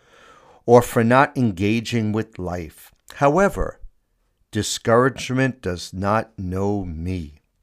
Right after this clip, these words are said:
My true and real self is a divine expression of God. I feel divine love welling up from within me when I struggle with difficulties and want to give up.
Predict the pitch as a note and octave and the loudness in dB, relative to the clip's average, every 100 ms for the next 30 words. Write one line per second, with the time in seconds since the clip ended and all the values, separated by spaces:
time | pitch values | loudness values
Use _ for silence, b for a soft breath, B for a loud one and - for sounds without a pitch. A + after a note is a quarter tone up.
0 | _ _ b b b b - B2 C3+ - | _ _ b b b b 2 4 4 0
1 | - F3 G#3 F3+ B2+ B2 C#3+ C#3 - B2 | -2 2 2 2 2 4 2 0 0 4
2 | B2+ A#2+ - G#2+ - G2 E2+ F#2+ F2+ A2+ | 4 0 -6 -6 -4 -6 -4 -4 2 2
3 | B2+ C3+ - A2+ - - - A2+ - - | 2 -2 -6 -12 -12 -10 -2 -2 -2 -6
4 | A2+ G2+ F2 - F2+ F2+ E2+ D#2+ - b | -4 -6 -8 -6 -4 -4 -6 -12 -18 b
5 | b b b b C#3 D#3 - D#3+ D#3 A2+ | b b b b 6 6 4 6 6 4
6 | G2 A#2 C3+ C#3 A#2 A#2+ B2 G2+ F2+ A2 | 4 4 6 2 4 4 4 2 2 4
7 | C3 C3 B2 B2+ B2 - B2 A2 G#2 G#2 | 4 0 0 0 0 -2 -2 0 0 -2
8 | C3+ B2+ G#2 F#2+ F2+ G2+ G#2 G2+ - - | 0 0 0 -4 -2 -2 -2 -2 -4 -2
9 | B2+ B2 C3 C3 - D#3 - C3+ - F2+ | 0 0 -2 -2 -2 -4 -2 -6 -4 -6
10 | - F#2 F2+ - - G2+ G2 G#2 - B2 | -8 -14 -14 -12 -4 -2 -2 -4 -4 -8
11 | G#2 B2 C3 C3 - | -4 -6 -4 -8 -8